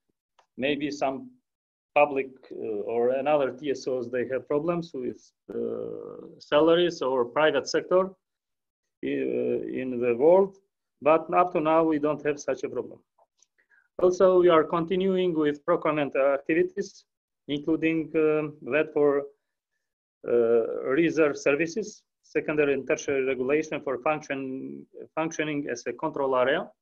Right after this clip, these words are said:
within control block with O S T Albania, because this is very important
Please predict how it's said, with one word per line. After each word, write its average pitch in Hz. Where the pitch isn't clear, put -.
within 143
control 143
block 135
with 127
O 139
S 135
T 131
Albania, 123
because 127
this 143
is 120
very 139
important 151